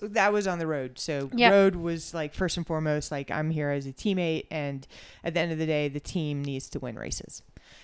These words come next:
Speaker 1: Cross, well, then that's when I could focus on myself, and I was like, "Okay, I wanna win races."
Speaker 2: Yep.
Speaker 1: <laughs> And, you know, and that was my primary goal. And hey, if I won a race and I could put that on social media, great.
Speaker 2: Yeah.
Speaker 1: But that was not what,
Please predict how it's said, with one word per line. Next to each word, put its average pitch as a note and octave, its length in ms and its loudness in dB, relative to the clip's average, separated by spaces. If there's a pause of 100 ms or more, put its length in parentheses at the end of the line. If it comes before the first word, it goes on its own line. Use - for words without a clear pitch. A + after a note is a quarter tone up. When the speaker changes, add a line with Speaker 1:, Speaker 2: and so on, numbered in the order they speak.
(140)
Speaker 1:
Cross, F#3 580 6
well, E3 140 -4
then D#3 140 -6
that's D3+ 220 -4
when D3+ 100 -8
I C#3+ 260 -4 (180)
could - 180 -10
focus E3 320 -2
on C#3 80 -6
myself, D3 420 -2
and D3 80 -8
I C3+ 80 -10
was C3+ 120 -12
like, C3 180 -8
"Okay, - 320 -8
I E2 40 -4
wanna D#2 220 -6
win D#2 160 -8
races." F#3+ 500 0
Speaker 2:
Yep. A#3+ 280 8
Speaker 1:
<laughs> D4+ 480 4 (400)
And, G#3 560 2
you A3 160 2
know, G3 60 6
and F#3 280 0
that F3+ 220 4
was F#3 180 -2
my E3+ 200 -4
primary E3 520 2
goal. F#3 340 6
And D#3+ 120 0
hey, F3+ 260 4
if E3 120 0
I E3+ 120 4
won E3+ 200 4
a D#3+ 60 2
race F#3 360 2
and D#3 140 -4
I D#3 80 -2
could E3 160 -4
put F3 120 0
that F3 120 2
on E3 160 0
social E3 300 -2
media, E3 300 0
great. C#3+ 800 -4
Speaker 2:
Yeah. A#3+ 180 6 (120)
Speaker 1:
But D#3+ 340 4
that E3+ 280 4
was E3+ 200 0
not D#3+ 380 -2
what, D#3 640 -2